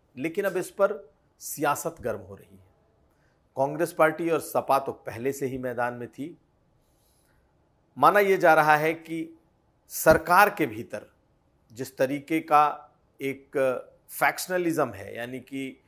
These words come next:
जिस तरीके का मुख्यमंत्री, दोनों उप मुख्यमंत्रियों और प्रदेश अध्यक्ष के बीच की एक जो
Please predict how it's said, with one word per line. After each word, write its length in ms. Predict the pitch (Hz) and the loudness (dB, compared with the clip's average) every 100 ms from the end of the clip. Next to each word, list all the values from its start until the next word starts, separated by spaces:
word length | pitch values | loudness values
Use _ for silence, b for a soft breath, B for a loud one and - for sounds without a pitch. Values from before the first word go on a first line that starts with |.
| _ _ _ | _ _ _
जिस 200 | 131 135 | -12 -8
तरीके 400 | 151 131 131 151 | -4 -4 -4 -6
का 500 | 139 135 131 - - _ - | -2 0 0 -2 -14 _ -16
मुख्यमंत्री, 840 | 127 127 131 113 123 135 131 131 _ _ _ 117 | -14 -6 -6 -6 -10 -8 -8 -10 _ _ _ -6
दोनों 260 | 131 131 | -4 -2
उप 100 | 131 131 | -4 -6
मुख्यमंत्रियों 680 | 123 123 127 110 127 127 | -8 -8 -10 -10 -8 -4
और 60 | 127 | -4
प्रदेश 380 | 127 117 127 123 | -6 -10 -8 -8
अध्यक्ष 320 | 107 127 127 | -8 -10 -10
के 120 | 123 | -14
बीच 360 | 104 117 131 - | -12 -10 -12 -12
की 200 | 131 127 | -10 -10
एक 160 | - | -10
जो 280 | 113 117 - | -10 -10 -12